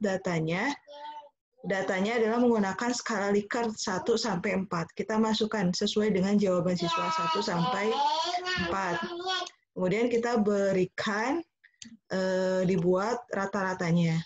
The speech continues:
Setelah itu, kemudian sebelah kanannya kita lanjutkan dengan kuesioner yang kedua, yaitu P B L E Q. Ini ada satu sampai lima belas pernyataan, kita input juga, kemudian kita buat rata-ratanya.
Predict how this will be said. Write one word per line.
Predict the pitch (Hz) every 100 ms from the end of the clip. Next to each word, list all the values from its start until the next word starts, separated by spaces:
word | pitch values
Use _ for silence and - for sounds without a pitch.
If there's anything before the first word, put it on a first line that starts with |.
| - _ -
Setelah | - 180
itu, | 156 175 240 285
kemudian | 214 190 226
sebelah | 254 196 202
kanannya | 185 175 170 233
kita | 233 220
lanjutkan | 202 180 175 233 233
dengan | 208 226 262 - - -
kuesioner | - 208 214 196 196
yang | 185 185
kedua, | 180 175 226
yaitu | 220 196 233 233
P | 190
B | 185 170 185 -
L | 185 165
E | 180 175
Q. | - 254 320 349 - - - -
Ini | 190
ada | 233 208 - - - - 440
satu | 539 480 453 254
sampai | 277 220 214 202
lima | 208 185
belas | 185 208
pernyataan, | - 185 175 160 - 190 240
kita | 233 214
input | 175 180 185
juga, | - 180 196 247
kemudian | 262 208 190 220 226
kita | 208 190 220 254 - - - _
buat | 190 208 208
rata-ratanya. | 202 190 190 180 170 170 170 165